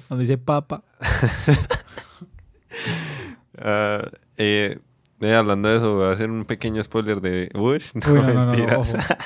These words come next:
Speaker 1: Ah, mijo, que hace una referencia a Deadpool en Pikachu.
Speaker 2: Ah, algo así.
Speaker 1: Ah, no, pues.
Speaker 2: No, mentiras, no la hacen, sino que es muy gracioso. Pues, no es spoiler, sino que simplemente hay una parte donde Pikachu está, está cantando la de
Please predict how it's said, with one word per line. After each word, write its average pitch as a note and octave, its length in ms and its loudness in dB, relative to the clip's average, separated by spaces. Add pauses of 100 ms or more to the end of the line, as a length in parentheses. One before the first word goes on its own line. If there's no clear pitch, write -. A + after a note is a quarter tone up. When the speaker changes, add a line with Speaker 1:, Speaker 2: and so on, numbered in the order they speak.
(200)
Speaker 1:
Ah, A#2+ 180 2
mijo, B2+ 220 2
que C#3+ 80 -2
hace B2+ 180 2
una D#3 100 4
referencia B2+ 400 4
a D3 40 6
Deadpool C#3 380 2
en B2 200 0
Pikachu. A#2+ 500 -4 (220)
Speaker 2:
Ah, G2 280 0 (260)
algo A2+ 240 2
así. A#2+ 260 -2 (200)
Speaker 1:
Ah, A#2 300 -4
no, A2 400 -10
pues. A2 140 -8
Speaker 2:
No, G2+ 100 2
mentiras, G2 460 0
no F2+ 120 -2
la F#2 200 2
hacen, F#2+ 260 -2
sino F#2 300 -4
que G2+ 140 0
es G2+ 60 0
muy G#2+ 180 -2
gracioso. G#2 520 -2
Pues, C3+ 160 2
no G#2 100 2
es G#2+ 180 2
spoiler, A2+ 420 4
sino G2+ 220 0
que G#2+ 120 -2
simplemente A2 580 0
hay A2+ 60 4
una A2 240 0
parte A2+ 380 2
donde F#2+ 280 2
Pikachu G2 480 -4
está, F#2 680 2 (420)
está G2 240 -2
cantando A2 520 0
la G#2+ 160 2
de F#2 320 2